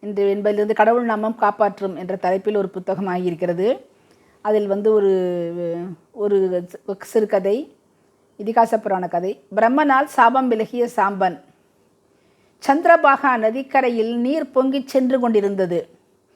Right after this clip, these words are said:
மனிதர்களின் கசடகற்றி கலங்கி கலங்கி கொண்டிருந்தது. தினம் பூக்கும் சூரிய தேவன் தன் வெப்பத்தால் அதை தூய்மையாக்கி கொண்டிருந்தார். அந்த இடத்தின் பெயர் சாம்பபுரம்.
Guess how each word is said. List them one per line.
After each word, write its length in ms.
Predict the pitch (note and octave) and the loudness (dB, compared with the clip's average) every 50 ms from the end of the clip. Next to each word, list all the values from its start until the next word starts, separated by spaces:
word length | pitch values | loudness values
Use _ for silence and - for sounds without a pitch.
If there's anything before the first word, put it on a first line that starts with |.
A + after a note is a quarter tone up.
| _ _ _ _ _ _ _ _ _ | _ _ _ _ _ _ _ _ _
மனிதர்களின் 720 | - A3 A#3+ C#4+ D4+ E4+ D#4+ D4+ C#4+ C4+ B3+ B3 A#3 A3+ | -2 0 2 4 4 4 4 4 4 0 0 0 -2 -2
கசடகற்றி 720 | A3+ A#3+ A3 - C4+ C#4 C#4 C4+ C#4 C4 C4 - B3 A#3 | -2 -2 0 0 2 0 0 0 0 -2 -4 -6 -10 -8
கலங்கி 480 | - - A#3+ A3 A#3+ B3+ C4+ C4+ C4+ C4+ | -2 0 2 2 2 2 0 -2 -2 -2
கலங்கி 400 | - - B3+ B3+ B3+ B3+ C4+ B3+ | 0 0 0 2 0 -2 -2 -4
கொண்டிருந்தது. 840 | - A#3+ A#3 A3+ A3 G#3+ G#3 G3+ F#3+ F#3+ F3+ F3 E3 - - - _ _ _ _ _ _ _ _ _ _ _ _ _ _ _ | -2 0 2 2 2 2 0 0 0 -2 -2 -2 -2 -4 -6 -10 _ _ _ _ _ _ _ _ _ _ _ _ _ _ _
தினம் 360 | - A#3+ B3+ C#4 D#4 F4 F4 | -4 -2 0 2 0 0 0
பூக்கும் 480 | - F4+ E4+ D#4 D4+ - C#4+ C4 B3+ B3 | 0 0 0 0 0 0 0 0 0 -2
சூரிய 420 | - - D4 D4+ D4 C#4+ C#4 B3+ | -2 -2 -4 -2 2 2 2 4
தேவன் 400 | B3 A#3+ A#3+ A#3+ B3 A3+ A3 A3+ | 4 4 2 2 2 0 -2 -2
தன் 200 | A3+ B3+ A3+ A3+ | 0 0 0 2
வெப்பத்தால் 580 | A3 A3+ A3 A3+ - D4 C#4+ C#4 - B3 B3 B3+ | 2 0 0 0 0 -2 -2 0 2 4 4 4
அதை 220 | B3+ A#3 A#3 A3+ | 4 2 0 -2
தூய்மையாக்கி 640 | A3 A3+ - C#4+ D4+ D#4 D4+ D4 C4 A#3 A#3 A#3 G#3+ | -4 -6 -6 -6 -4 -2 -2 0 -2 -2 -2 -4 -4
கொண்டிருந்தார். 600 | - A3 G#3+ G#3 G3 G3 F#3+ F#3+ F3 D#3 C3+ - - _ _ _ _ _ _ _ _ _ _ _ _ _ _ _ _ _ _ | -4 -2 -2 -2 -2 -2 -2 -2 -2 -2 -4 -6 -12 _ _ _ _ _ _ _ _ _ _ _ _ _ _ _ _ _ _
அந்த 220 | - A3 G#3+ A3 A3 | -10 -4 0 2 2
இடத்தின் 520 | A3+ A3+ A#3+ C4+ C#4 C4+ D#4 C#4+ C4+ B3+ | 4 4 2 0 -2 -2 -2 -2 -2 0
பெயர் 320 | B3+ B3 B3 B3 A3 A#3 A#3 - - | 2 4 6 6 6 4 2 0 0
சாம்பபுரம். 580 | A#3 A#3+ C#4 D4 C#4+ C4 A3+ G#3 F#3+ F3 D3 | 0 2 2 0 0 0 0 0 0 -2 -4